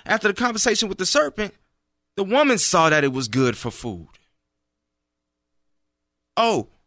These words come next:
I just wanna be a good person. Oh, they're, they're good." Jesus said, when the man walked up on him,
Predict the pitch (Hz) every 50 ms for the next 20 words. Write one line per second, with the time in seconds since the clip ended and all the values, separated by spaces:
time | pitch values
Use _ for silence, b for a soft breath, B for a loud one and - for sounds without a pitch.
0 | _ _ _ _ - - 214 220 190 175 143 127 151 165 160 151 135 110 143 151
1 | 151 151 - b b b b 139 147 123 107 135 135 - - - 139 147 - -
2 | - - 101 98 - - _ _ _ _ _ _ _ _ _ _ _ _ _ _
3 | _ - - 320 254 208 185 214 247 247 - b b b b b b - 254 311
4 | 269 160 - 123 127 139 151 170 196 - b b b b b b - 320 330 247
5 | 226 202 - - 240 233 226 220 208 - _ _ _ _ _ _ _ _ _ _
6 | _ _ _ _ _ _ - - 185 214 208 196 202 226 233 233 220 214 240 240
7 | - - 233 214 214 262 269 247 226 202 175